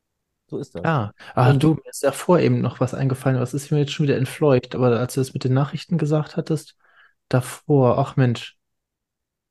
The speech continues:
Speaker 2: Ja, aber das, das hatte auch genau daran angeknüpft eigentlich, dass, äh, ja, wenn, wenn wir halt, also es, genau, was, was wir halt im Fernsehen gucken, das ist es dann halt, ne?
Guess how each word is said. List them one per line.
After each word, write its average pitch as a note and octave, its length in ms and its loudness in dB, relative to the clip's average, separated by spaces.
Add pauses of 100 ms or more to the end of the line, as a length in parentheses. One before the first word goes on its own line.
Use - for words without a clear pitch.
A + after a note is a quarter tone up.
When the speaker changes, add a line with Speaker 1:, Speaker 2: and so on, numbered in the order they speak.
(300)
Speaker 2:
Ja, B2 80 2
aber B2+ 40 6
das, B2+ 160 -2
das C3+ 340 2
hatte C#3+ 240 6
auch C#3+ 120 2
genau C#3+ 240 6
daran C3+ 260 4
angeknüpft C3 720 -2
eigentlich, A2 340 -4
dass, - 340 -8
äh, A#2 220 0 (1900)
ja, C3 200 6
wenn, C3+ 260 6
wenn B2 680 4 (1000)
wir D3+ 280 6
halt, C3+ 140 4
also B2+ 180 0
es, C#3+ 240 -4
genau, E3 220 4
was, D#3+ 160 2
was D#3+ 180 4
wir D#3 100 6
halt D#3 120 4
im D3 80 0
Fernsehen D#3+ 400 0
gucken, A#2 380 0
das C3+ 180 -2
ist D3 160 -2
es C3+ 80 -6
dann A2 220 2
halt, G#2 240 2
ne? D#3 180 2